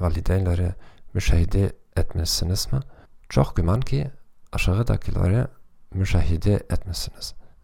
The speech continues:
Ekser valideynler hiç vaxt hürmet edebilmeyecekleri sözleri söyleyerek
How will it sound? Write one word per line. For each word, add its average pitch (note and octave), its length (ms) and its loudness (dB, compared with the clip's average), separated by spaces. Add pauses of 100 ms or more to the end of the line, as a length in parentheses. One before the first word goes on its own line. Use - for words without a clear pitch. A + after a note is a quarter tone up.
(120)
Ekser - 360 2 (140)
valideynler G2+ 720 0 (300)
hiç - 240 0
vaxt - 300 2
hürmet - 400 0
edebilmeyecekleri G2 1700 -2 (140)
sözleri F#2 680 -2 (240)
söyleyerek F#2 760 2